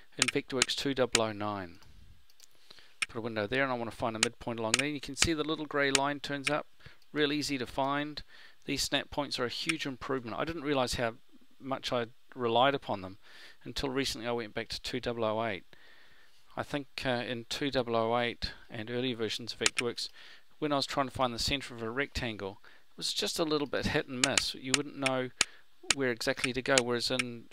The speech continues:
Vectorworks two double oh nine, Vectorworks gives you those points exactly. Here's another neat trick. Uh,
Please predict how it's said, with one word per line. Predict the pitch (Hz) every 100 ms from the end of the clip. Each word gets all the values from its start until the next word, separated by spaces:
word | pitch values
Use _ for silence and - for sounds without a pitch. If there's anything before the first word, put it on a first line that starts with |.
| -
Vectorworks | - 131 117 -
two | -
double | 135 123 117
oh | 113 135
nine, | 127 107 110 - - - -
Vectorworks | 143 - 143 - -
gives | 156 139
you | 139
those | 120
points | - - 135 - -
exactly. | 107 - 131 - 98 87 - - - - - - - -
Here's | - 117
another | 113 113 120
neat | 110 101 -
trick. | - 82 - - - - - - - - - - - - - - - - - -
Uh, | 117 117 117 117